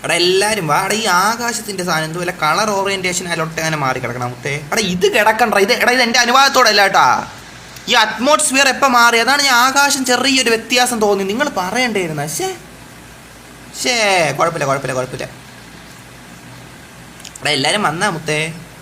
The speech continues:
ആരൊക്കെ എവിടെയൊക്കെ കിടക്കുവാണ് കേട്ടോ. ഉള്ള പറയാല്ല.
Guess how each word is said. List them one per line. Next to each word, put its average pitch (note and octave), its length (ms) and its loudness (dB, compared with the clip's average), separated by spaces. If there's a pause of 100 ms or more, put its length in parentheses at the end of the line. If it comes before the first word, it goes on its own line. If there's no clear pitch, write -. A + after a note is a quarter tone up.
(100)
ആരൊക്കെ A2+ 480 -2
എവിടെയൊക്കെ F3 520 -2
കിടക്കുവാണ് D#3+ 420 -2
കേട്ടോ. A#2 160 -4
ഉള്ള A#2 360 -2
പറയാല്ല. C#3 500 -2